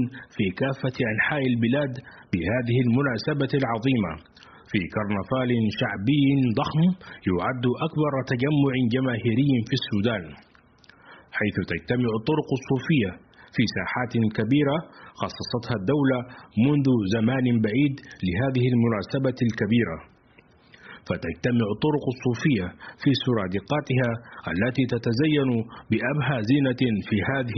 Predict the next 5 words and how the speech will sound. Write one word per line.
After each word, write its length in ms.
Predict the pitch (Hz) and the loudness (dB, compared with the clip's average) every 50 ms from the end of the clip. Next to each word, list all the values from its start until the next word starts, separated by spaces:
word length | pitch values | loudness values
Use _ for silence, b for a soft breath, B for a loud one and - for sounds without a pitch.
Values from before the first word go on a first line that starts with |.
| 123 113 | -2 -2
الساحات 500 | - - 117 101 - - 127 120 120 - 120 | -2 -4 -4 -2 0 -2 -2 -2 -2 -2 -2
العامة. 440 | 104 98 92 104 104 95 87 80 76 - - - - - _ _ _ - - - - _ _ _ _ _ _ _ _ _ _ _ _ _ _ _ B B B B B B B B B B B B B - 107 | 0 0 0 -2 -2 -2 -4 -4 -6 -8 -12 -16 -20 -20 _ _ _ -20 -20 -20 -20 _ _ _ _ _ _ _ _ _ _ _ _ _ _ _ B B B B B B B B B B B B B -2 -2
تستهل 420 | 92 - - 113 98 120 151 165 160 147 | -2 0 -2 -2 0 0 2 2 2 2
الاحتفالات 640 | 147 131 - 147 139 - 143 143 151 175 196 185 185 165 | 2 0 0 -2 0 0 0 0 0 0 0 0 0 2
في 60 | - | 2